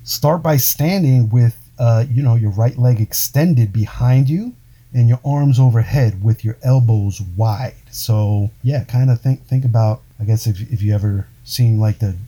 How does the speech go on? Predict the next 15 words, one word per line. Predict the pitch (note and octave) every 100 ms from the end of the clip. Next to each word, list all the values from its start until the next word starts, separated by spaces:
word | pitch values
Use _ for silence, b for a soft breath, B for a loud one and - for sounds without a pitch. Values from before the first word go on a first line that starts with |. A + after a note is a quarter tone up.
| -
how | - A2
they | G2+
do | F2+ G2+
the |
diamond | F#2 G2+ G#2 G2+ F2+
push-ups, | - A#2 - A#2 - - - b b _
uh, | G#2 G2 A2+ - -
similar | - - - C4 A3 D3 B2+
to | -
that, | A2 G#2+ A2 -
not | A#2+ A2+
exactly. | F#2 G#2+ G#2+ A2 A2
You | G2+ G#2+
want | A2
it, | A2